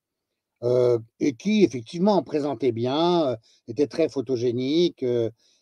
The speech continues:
euh, ne s'entendait pas du tout avec les directions islamistes, en général réfugiées à Peshawar, au Pakistan,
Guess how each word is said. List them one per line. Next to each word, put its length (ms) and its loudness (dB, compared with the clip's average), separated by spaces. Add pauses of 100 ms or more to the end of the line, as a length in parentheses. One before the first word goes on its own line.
(200)
euh, 240 0
ne 220 4
s'entendait 680 0
pas 240 -2
du 240 -4
tout 300 -4 (680)
avec 540 2
les 480 -2
directions 760 -4
islamistes, 840 -4 (340)
en 120 -4
général 560 -2
réfugiées 580 0
à 80 2
Peshawar, 920 0 (380)
au 80 -2
Pakistan, 840 0